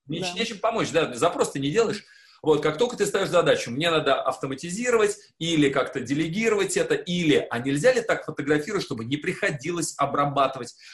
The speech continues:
Speaker 1: а нельзя ли как-то фотографировать так, чтобы сразу было очень небольшое количество кадров?» Я помню, мне однажды в Инста-, в этом, как его, в Instagram написали какой-то фотограф, очень интересные ребята.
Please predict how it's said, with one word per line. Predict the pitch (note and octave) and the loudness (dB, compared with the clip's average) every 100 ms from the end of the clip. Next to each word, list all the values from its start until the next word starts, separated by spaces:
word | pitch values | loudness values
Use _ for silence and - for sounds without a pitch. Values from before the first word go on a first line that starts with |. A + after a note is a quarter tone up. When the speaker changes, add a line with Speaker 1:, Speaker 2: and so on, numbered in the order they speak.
| - | -4
Speaker 1:
а | |
нельзя | C3 E3+ A#3+ | 0 4 6
ли | A#3 | 6
как-то | G3+ - D#3+ | 4 -2 -2
фотографировать | D#3 D3+ D#3+ F3 F3 - | -2 -2 0 0 -2 0
так, | G#3+ | 0
чтобы | - C#3+ | 0 -4
сразу | - F3+ E3+ | 0 2 2
было | D#3 | 2
очень | D3+ D3 D3+ | 2 2 -2
небольшое | D#3 F#3 G#3 - D3+ C#3+ | 0 0 0 0 -2 0
количество | C3+ B2+ - | -4 -4 -4
кадров?» | C3+ A#2+ A2+ - - - | 0 0 -2 -10 -20 -4
Я | C#3+ | -2
помню, | D#3+ F#3+ F3 | 0 0 0
мне | F3 | 2
однажды | E3+ F3+ E3 D#3+ | 2 2 2 0
в | |
Инста-, | D#3 - E3+ | 0 0 0
в | D3 | 0
этом, | C#3 A#2 | -2 -2
как | B2 - | -4 -4
его, | A2+ A2 G#2 - | -4 -2 -2 -4
в | |
Instagram | A#2+ C3 - E3+ B3+ A#3 | -8 -6 -2 2 2 0
написали | D3+ C#3+ F#3 E3+ | -2 0 2 2
какой-то | D3 E3+ D#3+ | -2 -4 -6
фотограф, | D3+ D#3+ D#3+ D3+ - | -2 2 2 2 -2
очень | C#3 - | -4 -6
интересные | C#3 D3+ C#3+ B2+ | -4 -2 -2 -4
ребята. | C#3 B2+ - | -2 -2 -2